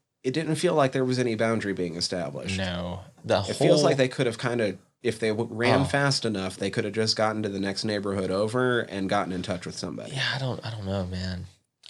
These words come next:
Speaker 2: I don't know where they were supposed to make, I know where they shot this, but I don't know where the setting was supposed to take place.
Speaker 1: Mm-hmm.
Speaker 2: And that's what it makes me wonder, because he had mentioned it in the film, Scott Speedman's character. That
Speaker 1: Oh, he's like, "I know it's kind of, uh, uh,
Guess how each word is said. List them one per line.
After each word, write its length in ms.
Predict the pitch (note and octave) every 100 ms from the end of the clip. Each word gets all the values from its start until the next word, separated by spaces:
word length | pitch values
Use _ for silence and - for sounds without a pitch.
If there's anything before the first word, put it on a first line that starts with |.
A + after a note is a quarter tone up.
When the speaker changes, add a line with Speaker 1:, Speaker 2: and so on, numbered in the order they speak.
| -
Speaker 2:
I 80 |
don't 140 | C3+ D3
know 160 | C3+
where 380 | A#2+ A2 A#2 A#2
they 140 | A2+ G#2
were 140 | G2+
supposed 320 | - A2 G2+
to 60 | G2+
make, 200 | G2+ G#2
I 120 | G#2+ A#2+
know 140 | A#2
where 140 | A2 F#2+
they 120 | F#2+
shot 280 | - B2 C#3
this, 220 | G2 -
but 120 | G2
I 60 | F#2+
don't 160 | G#2 E2+
know 100 | G2
where 160 | F#2+
the 100 | F#2+
setting 440 | F2+ - A2 G2 F#2
was 120 | F2+
supposed 280 | - F#2+ -
to 60 | -
take 180 | F2
place. 500 | - F2 F2 - - -
Speaker 1:
Mm-hmm. 400 | C3 A#2 G#2+ F#2+ F#2+ _ _ -
Speaker 2:
And 140 | A2
that's 200 | A#2 A#2
what 100 | A#2
it 20 | F#2+
makes 280 | G2 F#2+
me 140 | F#2+ F#2+
wonder, 500 | F#2 G2 G2 F#2+ F2+
because 460 | F#2+ F#2 G#2 G2 -
he 140 | G3
had 140 | C#3+
mentioned 360 | F#2+ F#2+ F#2+ F#2+
it 240 | F#2+ - -
in 100 | G#2+
the 100 | F#2+
film, 320 | E2+ F2+ F#2+ F#2+
Scott 280 | - F#2+
Speedman's 480 | F#2+ - F#2+ F#2+ F2+
character. 460 | - F#2 F2+ F2 F2+
That 160 | F2+ A2+
Speaker 1:
Oh, 200 | C3+ B2+
he's 240 | G#2+ A#2+
like, 160 | A2+ G#2+
"I 80 |
know 200 | G#2+ A2
it's 140 | G#2+ -
kind 260 | A2+ G2+ G2
of, 180 | F#2
uh, 300 | G#2 G2 G2+ F2 - -
uh, 140 | A2